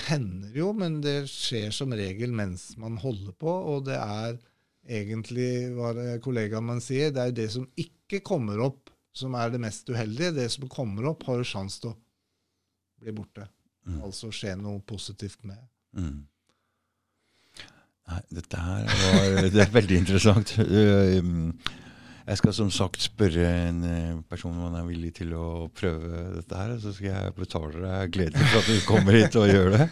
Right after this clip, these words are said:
Speaker 2: og prøver det. Jeg, um,
Speaker 1: Ja.
Speaker 2: jeg ser jo også litt sånn meninga med folk kommer inn i livet mitt her, og kanskje, ja, vi får se. Det blir
Speaker 1: Ja, det eneste man trenger er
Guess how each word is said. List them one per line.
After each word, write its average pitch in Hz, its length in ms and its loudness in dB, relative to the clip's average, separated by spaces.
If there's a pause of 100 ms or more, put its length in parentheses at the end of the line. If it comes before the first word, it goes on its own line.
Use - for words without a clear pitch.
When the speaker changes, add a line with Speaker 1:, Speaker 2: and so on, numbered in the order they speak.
(380)
Speaker 2:
og 117 160 0
prøver 98 300 4
det. 143 100 0
Jeg, 104 520 0
um, 85 640 -6 (680)
Speaker 1:
Ja. 107 180 -10 (320)
Speaker 2:
jeg 117 120 2
ser 101 200 6
jo 92 140 6
også 92 300 0
litt 92 200 -2
sånn 92 160 0
meninga 85 480 0
med 90 160 -2
folk 92 200 -4
kommer 90 320 -2
inn 85 120 -2
i 85 80 -4
livet 82 220 -4
mitt 85 220 -6
her, 87 240 0
og 87 400 -2
kanskje, 85 800 -8 (840)
ja, 104 120 -10 (180)
vi 110 200 -14
får 113 80 -10
se. 104 180 -12 (680)
Det - 100 -12
blir 107 720 -8 (240)
Speaker 1:
Ja, 147 260 -4
det 165 220 -2 (100)
eneste 117 380 -4
man 147 140 -2
trenger 123 440 -4
er 127 140 0